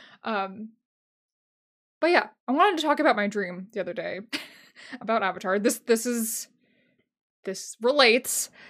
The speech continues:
So the other day, this is, like, two days ago, I had a dream that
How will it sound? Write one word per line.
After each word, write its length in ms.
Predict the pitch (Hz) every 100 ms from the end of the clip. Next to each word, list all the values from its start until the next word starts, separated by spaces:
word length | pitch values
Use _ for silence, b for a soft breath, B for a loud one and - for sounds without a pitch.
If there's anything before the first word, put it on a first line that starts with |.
| B
So 380 | - - 233 202
the 120 | 214
other 180 | 254 294
day, 360 | 220 190 190 185 214 - _ _
this 100 | 202
is, 100 | 202
like, 120 | 240
two 120 | - 208
days 200 | 180 196
ago, 160 | 180
I 60 | 185
had 100 | 208
a 40 |
dream 440 | 214 202 196 196 196
that 160 | -